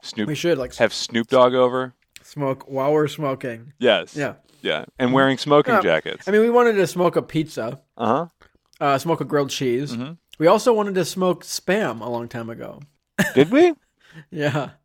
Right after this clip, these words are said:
Speaker 1: I don't remember the Spam, but, but for sure, like, we can smoke everything, a-, anything you want.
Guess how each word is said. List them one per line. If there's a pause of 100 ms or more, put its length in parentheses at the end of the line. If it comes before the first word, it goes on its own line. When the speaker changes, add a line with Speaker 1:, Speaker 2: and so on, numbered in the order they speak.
(580)
Speaker 1:
I
don't
remember
the
Spam,
but, (120)
but (220)
for
sure,
like,
we
can
smoke
everything,
a-,
anything
you
want.